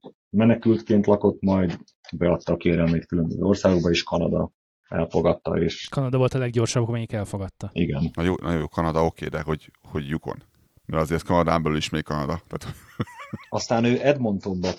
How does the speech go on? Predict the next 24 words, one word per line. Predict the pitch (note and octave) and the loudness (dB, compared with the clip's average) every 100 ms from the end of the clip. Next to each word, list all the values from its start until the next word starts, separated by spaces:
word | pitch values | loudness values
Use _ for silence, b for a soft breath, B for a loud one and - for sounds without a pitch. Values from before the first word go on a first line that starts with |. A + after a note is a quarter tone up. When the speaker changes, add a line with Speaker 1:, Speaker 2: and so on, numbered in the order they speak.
| - | 0
Speaker 1:
került, | F#2 G2+ C3+ E3+ - - | 4 8 8 6 0 0
és | A#2 A2+ - | 0 0 4
Edmontonban | A#2 A#2+ G2+ G2+ F2+ - G2 F#2 F#2 F2+ | 4 6 6 4 4 2 4 4 2 2
élt | F#2 F2+ | 0 -2
egy | E2 E2 | -8 2
darabig, | B2+ C3 B2+ C3 A#2 - - | 6 6 6 0 -2 -12 -10
Speaker 2:
Mhm. | A#2+ A2+ A#2+ F3+ - _ | -8 -6 -4 -6 -6 _
Speaker 1:
majd | G#2 G2+ G2+ G2+ | 0 4 4 4
ez | A#2+ G#2+ | 4 2
is | G#2+ | 2
egy | G2 G2 | 0 0
elég | G2 F#2 - | 2 0 -6
szokásos | - - G2+ F#2+ F2 - E2 | -12 -2 2 2 0 -2 -6
sztori, | - - A#2+ A#2+ | -4 4 6 6
hogy | G#2 F#2 | 4 2
a, | F2+ F2+ - | 0 -2 -2
hogy | F#2 | 0
az | F2+ F2 F2 - F#2+ | 2 2 0 -4 2
emigránsok | G2 F2 F#2+ G#2+ A2+ G#2+ | 2 4 4 4 2 0
utána | F2 F#2 F2+ F2 | 2 2 2 -2
elég | G#2+ G2 F#2 F2 | 2 4 4 2
jó | F#2+ E2+ | 0 2
kereset | G2+ F#2+ E2+ F2 - | 2 2 2 -2 0
érdekében | G2+ F2+ E2 - F2 F#2 G#2+ G#2 | 2 2 0 -2 0 4 4 4